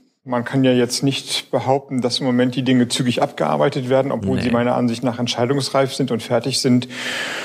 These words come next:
Speaker 1: Und ich möchte es so formulieren, wir haben einen Auftrag für die Menschen, für Deutschland was zu leisten. Und im Moment kommen wir dem nicht ausreichend gut noch nach.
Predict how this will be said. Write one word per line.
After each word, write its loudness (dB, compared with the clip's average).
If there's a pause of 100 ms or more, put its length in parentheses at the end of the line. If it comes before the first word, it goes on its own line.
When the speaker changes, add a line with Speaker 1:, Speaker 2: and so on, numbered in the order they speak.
(500)
Speaker 1:
Und 2
ich 2 (560)
möchte 2
es 2
so 4
formulieren, 2
wir 0
haben -2
einen -2
Auftrag -2 (200)
für -2
die 2
Menschen, 2
für 2
Deutschland 0 (440)
was 0
zu -2
leisten. 0 (720)
Und 0
im 4
Moment 4
kommen -2
wir 2
dem 2
nicht 0
ausreichend 0 (640)
gut 2
noch 2
nach. 0